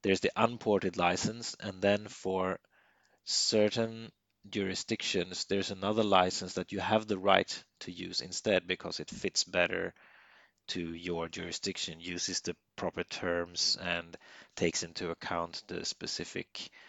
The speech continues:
needs of, of that legal system. So the, the four dot oh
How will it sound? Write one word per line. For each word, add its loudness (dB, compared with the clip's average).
needs -4
of, -4
of -4
that -2
legal 0
system. -6
So -4
the, 0
the -12
four 6
dot 10
oh 8